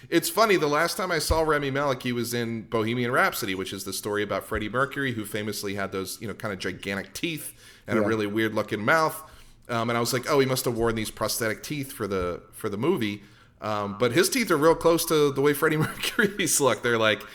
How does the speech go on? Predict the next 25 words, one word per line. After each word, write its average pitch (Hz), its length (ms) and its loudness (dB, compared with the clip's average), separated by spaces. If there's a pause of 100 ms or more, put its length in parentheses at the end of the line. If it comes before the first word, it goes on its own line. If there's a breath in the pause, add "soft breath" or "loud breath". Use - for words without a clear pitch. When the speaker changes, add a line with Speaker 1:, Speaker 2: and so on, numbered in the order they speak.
(140)
Speaker 1:
he's 135 140 -2
got 143 120 4
a 123 40 6
really 147 240 6
big 135 220 4
overbite, 156 540 4
and 123 60 -6
it's, 110 200 -4
and 107 320 -2
the 107 60 0
way 117 140 2
he 127 80 -4
speaks 135 360 -4
is 98 120 -8
kind 113 160 -2
of 98 80 -4
very 110 160 -2
strange, 110 380 -6
and 92 80 -8
his 92 80 -12
mouth 95 240 -6
is 90 120 -10
really 90 200 -2
weird. 87 180 -2
So, 90 220 -2